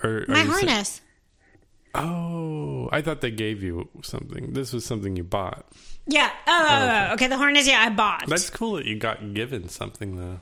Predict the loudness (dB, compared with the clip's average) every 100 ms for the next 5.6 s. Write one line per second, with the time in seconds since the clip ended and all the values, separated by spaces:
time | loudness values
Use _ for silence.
0 | _ _ -18 -2 2 4 4 2 -2 -6
1 | -18 _ _ _ -8 -4 -4 -4 -4 -4
2 | -6 -6 -6 -6 -8 _ _ _ _ -2
3 | 2 4 2 0 -4 -18 _ -20 _ _
4 | -2 0 2 2 2 2 0 2 2 4
5 | 2 2 2 0 -4